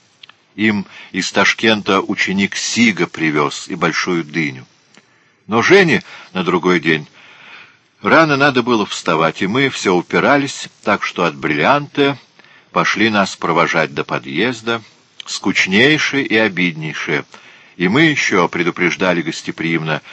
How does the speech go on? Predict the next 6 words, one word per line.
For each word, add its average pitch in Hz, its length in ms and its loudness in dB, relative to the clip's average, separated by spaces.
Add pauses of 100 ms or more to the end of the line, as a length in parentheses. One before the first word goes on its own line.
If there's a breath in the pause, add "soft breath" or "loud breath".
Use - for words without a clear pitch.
(200 loud breath)
что 82 340 0
зазвали 82 680 2
бы, 123 320 0 (120)
да 80 160 -8
Жене 71 280 -2
вставать, 80 800 -2